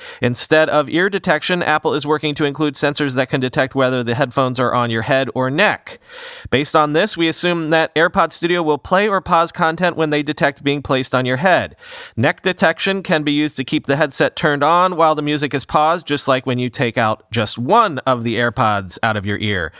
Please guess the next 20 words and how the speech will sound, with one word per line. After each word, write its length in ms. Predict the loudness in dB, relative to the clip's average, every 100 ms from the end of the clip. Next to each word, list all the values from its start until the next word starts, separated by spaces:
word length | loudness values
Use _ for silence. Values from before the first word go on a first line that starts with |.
| -18 -16 -14 -4
Another 320 | 2 2 2
new 140 | 0
sensor 380 | 0 0 0 0
will 140 | 0 0
be 120 | 0
able 240 | 0 -2
to 140 | -2 -4
detect 420 | -2 -2 -2 -8 _ -8
left 440 | -2 2 0 0
and 180 | -2 0
right 220 | 2 0 0
ears 260 | 0 0
to 120 | 0 2
automatically 480 | 2 2 0 0
route 300 | 2 2 2
the 100 | 0
audio 320 | 0 2 0 -2
channels. 600 | 0 2 2 -2 -8 -12 -16 -20 -20 -20 _
That 200 | 0 0
means 380 | 0 -2 -4